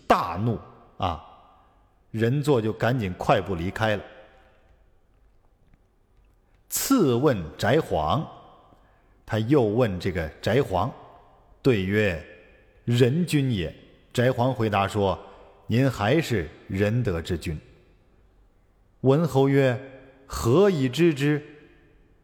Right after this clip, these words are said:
魏文侯就说：“你怎么知道啊？何以见得呀？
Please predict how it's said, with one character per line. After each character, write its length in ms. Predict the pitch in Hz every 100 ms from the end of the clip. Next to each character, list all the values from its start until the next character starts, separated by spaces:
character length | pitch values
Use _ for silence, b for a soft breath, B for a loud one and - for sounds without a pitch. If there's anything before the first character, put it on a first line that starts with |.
| _
魏 140 | - 135
文 200 | 131 135
侯 160 | 123 131
就 80 |
说 180 | 123 135
：“你 160 | 127 143
怎 120 | 131
么 100 | 123
知 160 | 127 123
道 140 | 120
啊？ 160 | 113 110
何 180 | 123
以 100 | 127
见 240 | 113 131 117
得 160 | 110
呀？ 160 | 127